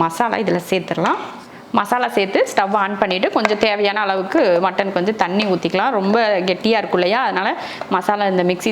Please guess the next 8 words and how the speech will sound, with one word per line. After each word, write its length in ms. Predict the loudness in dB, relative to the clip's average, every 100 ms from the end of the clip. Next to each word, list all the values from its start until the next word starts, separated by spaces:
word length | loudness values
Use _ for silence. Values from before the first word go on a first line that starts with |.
| 0
ஜார்லாம் 320 | 2 0 0
கழுவி 320 | -2 0 0 -2 -2
தண்ணி 160 | 0 0 0
சேர்க்கலாம். 340 | -2 -4 -4 -8 -20 -8 -8
இப்ப 180 | -6 -6 -2
கலந்து 320 | -2 0 2
விடுவோம் 320 | 2 2 0 0
பாருங்க, 280 | 0 0